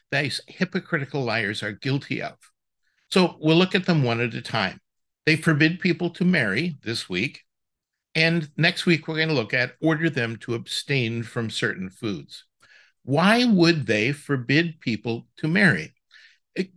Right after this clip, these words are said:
God's plan from the beginning was that the two, husband and wife, man and woman, would become one to create a family. The plan is that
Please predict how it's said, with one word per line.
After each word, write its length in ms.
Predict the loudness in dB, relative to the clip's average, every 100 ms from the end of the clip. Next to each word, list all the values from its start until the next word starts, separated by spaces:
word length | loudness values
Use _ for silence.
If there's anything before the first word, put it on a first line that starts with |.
| _
God's 300 | -2 -2 -4
plan 340 | -4 2 4 4
from 200 | 2 2
the 80 | 0
beginning 640 | -4 -2 -2 -2 -4 -4
was 280 | -2 -2 0
that 220 | -2 0
the 100 | -2
two, 500 | -2 0 0 0 -4 -10 _
husband 380 | -6 -4 -2 0
and 160 | 2 2
wife, 360 | 0 -2 -4 -8
man 320 | -4 -2 -2
and 260 | 0 0 0
woman, 340 | -2 -2 -4 -6 -14 0
would 220 | 0 2
become 560 | -2 -4 -2 0 0 2
one 420 | 2 2 0 -4
to 140 | -6 -8
create 340 | -2 0 2
a 60 | 0
family. 580 | -4 -2 0 -2 -6 -14 _ _ _ _ _ _
The 80 | -8
plan 560 | -6 -2 2 2 2 0
is 220 | -2 -2
that 220 | -2